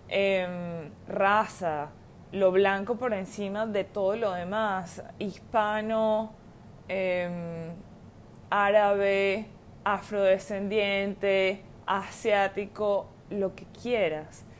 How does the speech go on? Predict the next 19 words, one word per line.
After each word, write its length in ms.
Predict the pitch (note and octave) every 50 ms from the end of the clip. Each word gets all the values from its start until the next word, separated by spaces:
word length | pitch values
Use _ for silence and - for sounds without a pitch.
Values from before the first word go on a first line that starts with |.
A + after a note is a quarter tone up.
| - - - - -
Si 260 | - - - A3 G3
quieres 260 | F3+ A3 G3 G3+ A3+ C4
hablar 320 | C4+ A#3+ G#3+ G3 F#3+ G3
de 100 | G#3+ A3+
posición 760 | A3+ B3+ A#3+ A3 G3+ G3 - G#3 F#3+ F3+ F3+ F#3 G3+ A3 A3 - - - - - -
socioeconómica, 1080 | - - - A#3+ A3+ - A#3+ G3+ G3+ - F#3 F#3 F#3+ G3 G#3 A3 B3 C#4+ - C4+ A3+
pues 260 | - - F3+ E3 E3 D#3
bueno, 280 | F3+ F#3+ F#3 F3 E3 D#3
lo, 260 | - - - - - - -
los 220 | - E3 D#3 D3+ F3
ricos, 520 | G3 G#3+ G3+ F#3+ - - A#3 A3+ G#3+ -
clase 400 | - - G#3 F3 E3+ - - G#3+
media 500 | G3+ G3+ G3 F#3+ F#3+ F#3+ F#3+ F#3+ F#3 F#3
alta, 240 | F#3 F3+ F#3 - G#3
por 240 | F#3+ - F#3+ F#3 F3+
encima 580 | E3+ E3+ E3 - - F3 E3+ E3+ F3+ F#3 F#3+ F#3
de 120 | F#3 F#3
las 140 | G3+ G3+ -
poblaciones 840 | - - E3+ D#3 D#3 D#3 D#3+ - - E3+ D#3+ E3 E3 F3+ G3+ G3